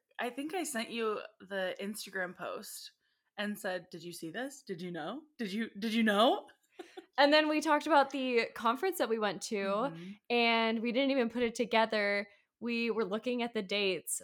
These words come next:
Speaker 2: for it, and
Speaker 1: Mm-hmm.
Speaker 2: we, like, finally realized that it was also the release date of Midnights, and so it was absolutely perfect. So we stayed up till eleven P M. Well, I mean, we did stay up
Speaker 1: <laughs>
Speaker 2: until midnight,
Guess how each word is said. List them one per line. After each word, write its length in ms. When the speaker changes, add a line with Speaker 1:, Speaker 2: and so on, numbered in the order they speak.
Speaker 2:
for 220
it, 300
and 420
Speaker 1:
Mm-hmm. 640
Speaker 2:
we, 220
like, 140
finally 400
realized 760
that 420
it 120
was 360
also 280
the 120
release 460
date 380
of 160
Midnights, 640
and 80
so 160
it 60
was 100
absolutely 360
perfect. 360
So 140
we 120
stayed 240
up 160
till 640
eleven 360
P 240
M. 460
Well, 180
I 140
mean, 160
we 140
did 200
stay 240
up 160
Speaker 1:
<laughs> 120
Speaker 2:
until 220
midnight, 580